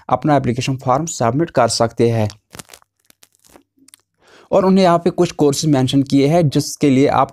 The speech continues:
अप्लाई कर सकते हैं। तो सबसे पहले मैं आपको बताऊंगा कि कौन कौन से कोर्स के लिए आप अप्लाई कर सकते हैं। सबसे पहले कॉमन एंट्रेंस टेस्ट दो हज़ार बीस Bachelor of Engineering and Technology course, three year diploma in polytechnic course,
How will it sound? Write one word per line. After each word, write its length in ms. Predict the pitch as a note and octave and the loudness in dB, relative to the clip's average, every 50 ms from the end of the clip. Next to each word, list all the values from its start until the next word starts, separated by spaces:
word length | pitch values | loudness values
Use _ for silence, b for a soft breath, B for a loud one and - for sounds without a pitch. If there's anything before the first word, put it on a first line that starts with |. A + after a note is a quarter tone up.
| - B2 | -2 -2
अप्लाई 280 | B2 - - C#3+ F3 | -2 0 0 0 0
कर 200 | - - C3 B2 | 0 0 0 0
सकते 300 | A2 - B2 A2+ - A#2 | 0 -2 -4 -2 0 0
हैं। 100 | A2 A2 | 0 0
तो 180 | A2 - E3+ E3+ | 0 0 -2 0
सबसे 300 | - D#3+ C#3+ - - D#3 | 0 -2 -2 -2 -4 -2
पहले 160 | - D#3+ D#3+ | 0 0 0
मैं 120 | E3+ F3+ | 2 2
आपको 240 | F3 F3 E3+ - F#3 | 0 0 0 0 0
बताऊंगा 380 | D3+ - B2+ - C3+ C#3 D3 D#3 | 0 0 2 2 2 2 0 0
कि 100 | D#3 E3+ D3+ | 0 -2 -6
कौन 340 | - _ - B2 B2 B2 | -6 _ -4 -2 -2 -2
कौन 200 | A#2+ - C3 B2+ | -4 -2 -4 -4
से 140 | B2+ - B2 | -2 -4 -6
कोर्स 280 | - - A#2+ A#2+ A#2 - | -2 0 0 0 -2 -2
के 120 | - C3+ C3 | -2 0 0
लिए 120 | C#3 - | 2 2
आप 260 | A2 C3 D3+ E3 - - - | 2 2 0 0 -2 -4 -2
अप्लाई 300 | A#2 A2+ - C3 D3+ D#3 | -2 -2 0 0 -2 0
कर 180 | - B2 A#2 | 0 0 -2
सकते 380 | A2 - - A#2 - - G#2+ A2+ | -2 -2 -4 -8 -6 -2 -2 -2
हैं। 180 | A2 G#2 G2+ G#2+ b b b b b b b b b _ _ _ _ _ _ | 0 -2 -4 -4 b b b b b b b b b _ _ _ _ _ _
सबसे 260 | - - D#3+ E3 - | -2 -2 0 0 0
पहले 180 | F3 F3+ F3+ F#3 | 0 0 0 0
कॉमन 300 | F3 - D#3+ E3 F3 E3+ | 2 2 2 2 2 2
एंट्रेंस 400 | E3+ F3+ F3 D#3 D#3+ E3+ D#3+ - - | 2 0 0 2 2 0 0 0 -2
टेस्ट 240 | E3 D#3+ - - D#3+ | -2 -2 -2 -2 -2
दो 180 | C3+ C#3+ C#3+ | 0 2 2
हज़ार 240 | C#3+ C#3 D#3 D#3 D3 | 2 2 2 0 0
बीस 300 | A#2+ A2+ C3+ D3+ D3+ C3+ A#2+ | 0 0 0 0 0 -2 -2
Bachelor 380 | A#2 C3 C#3 D3 - - E3 E3+ | 0 0 0 0 0 0 0 0
of 240 | E3+ E3+ - - D3 | 0 0 0 0 0
Engineering 420 | C#3 B2+ C#3+ C3+ C#3 C3+ C#3 C3+ | 2 2 2 2 2 2 0 0
and 160 | D#3+ D3+ D3+ | -2 -2 -2
Technology 500 | - B2+ A#2+ - B2 B2 B2 A#2 A2+ A#2 | -2 -2 -2 0 0 2 2 2 0 0
course, 300 | - A2+ A2 G#2+ G2 - - - - _ _ _ _ _ _ _ _ _ - | 0 0 0 0 0 -4 -8 -14 -18 _ _ _ _ _ _ _ _ _ -6
three 180 | - F3+ F#3+ | -2 0 2
year 120 | G3 F#3 C#3 | 2 2 2
diploma 460 | C#3 D3 C#3 D3 D3 D3 D3+ D3+ D#3 | 2 2 2 2 2 4 2 2 2
in 120 | D#3 D3+ D3 C#3 | 0 0 2 2
polytechnic 520 | A#2+ A#2+ A#2+ A#2 B2+ B2+ C3 C3 C3 C3 | 2 2 2 0 0 0 0 0 -2 0
course, 360 | - B2 A#2+ C3 D3+ D#3 - | 0 0 2 2 0 -2 -4